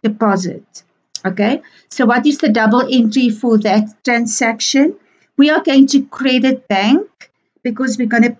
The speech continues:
pay the money into the investment account. So we're gonna, going to credit bank with fifty thousand and debit Mashakani Fund investment, the investment account, with fifty thousand.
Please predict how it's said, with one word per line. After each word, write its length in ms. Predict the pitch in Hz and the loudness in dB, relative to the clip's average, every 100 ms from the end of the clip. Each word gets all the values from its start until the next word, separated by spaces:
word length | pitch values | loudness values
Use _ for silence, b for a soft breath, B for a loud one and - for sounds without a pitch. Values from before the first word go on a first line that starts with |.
| - | -4
pay 240 | 277 269 | 2 4
the 160 | 269 233 | 4 6
money 460 | 214 202 214 214 - 269 | 6 6 6 4 2 4
into 680 | 277 277 - 269 254 240 - _ | 6 6 2 2 2 0 -8 _
the 240 | 220 226 214 | -2 0 4
investment 840 | 208 214 202 214 - - 233 214 | 4 6 4 2 0 0 2 4
account. 460 | 208 214 190 160 180 | 2 -2 -2 -2 -2
So 140 | 240 | 2
we're 140 | 214 214 | 4 4
gonna, 280 | 220 220 214 | 4 4 2
going 380 | 214 214 220 214 | 2 4 2 2
to 200 | 233 214 | -2 -4
credit 520 | - 277 277 302 - | -2 2 2 0 -2
bank 480 | 226 220 339 480 _ _ _ _ _ | -2 0 0 -2 _ _ _ _ _
with 160 | 226 214 | -2 -2
fifty 440 | - 269 - 285 | -4 -4 0 0
thousand 640 | 269 262 240 247 294 359 392 _ _ _ | 0 0 0 0 0 -4 -6 _ _ _
and 280 | 220 214 214 | 2 4 4
debit 380 | 220 220 262 254 | 4 4 2 0
Mashakani 680 | 220 220 233 254 240 240 247 | -2 -2 -2 0 2 2 2
Fund 380 | - 233 220 | 0 2 4
investment, 960 | 208 208 180 196 208 214 - - 262 254 | 4 4 2 2 0 0 -4 -2 0 0
the 140 | 220 | 2
investment 600 | 202 196 196 208 247 233 | 2 2 0 0 0 -2
account, 460 | 240 226 226 247 269 _ _ - | -2 -4 -2 -2 -4 _ _ -2
with 320 | 269 285 - _ | -2 -2 -10 _
fifty 420 | _ 247 214 - 208 | _ -4 -4 -2 -2
thousand. 760 | - 175 165 165 - 214 - | 0 -2 -4 -6 -10 -10 -12